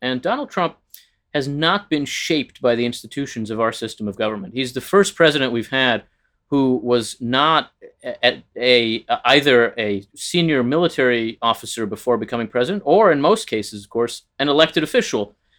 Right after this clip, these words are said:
uh, or other government official at a very high level. President Trump has not been any of those things before. What he's been is basically a performer. Um, he's run a, a family real estate business, and then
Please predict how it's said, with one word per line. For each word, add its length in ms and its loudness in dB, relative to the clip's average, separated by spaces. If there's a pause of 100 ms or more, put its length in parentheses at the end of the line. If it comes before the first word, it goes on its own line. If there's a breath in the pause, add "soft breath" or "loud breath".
(280)
uh, 180 4
or 140 8
other 160 6
government 320 4
official 340 -2
at 60 -2
a 60 -6
very 220 0
high 180 2
level. 480 0 (420)
President 260 0
Trump 260 0
has 200 0
not 300 2
been 80 4
any 180 4
of 140 2
those 240 2
things 180 -6
before. 400 -6
What 140 -2
he's 160 0
been 280 -6
is 140 -4
basically 480 -4
a 40 -2
performer. 520 -4 (320)
Um, 280 -2
he's 200 -4
run 220 0
a, 80 2 (100)
a 60 -2
family 520 0
real 200 2
estate 320 0
business, 400 -4
and 100 -4
then 300 0